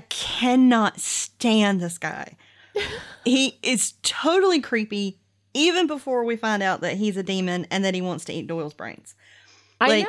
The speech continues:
Speaker 2: know. I mean, this is Carlos Jacot, right? And he's
Speaker 1: Ugh.
Speaker 2: really good at that, like, looking like a good guy while being a bad guy. We saw him do that in the Buffy season three opener, Anne,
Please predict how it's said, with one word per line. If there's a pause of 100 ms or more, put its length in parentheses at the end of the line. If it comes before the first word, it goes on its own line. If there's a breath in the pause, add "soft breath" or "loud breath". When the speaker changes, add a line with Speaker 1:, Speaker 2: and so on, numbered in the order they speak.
Speaker 2:
know.
I
mean,
this
is
Carlos
Jacot,
right?
And
he's
Speaker 1:
Ugh.
Speaker 2:
really
good
at
that,
like,
looking
like
a
good
guy
while
being
a
bad
guy.
We
saw
him
do
that
in
the
Buffy
season
three
opener, (260 loud breath)
Anne,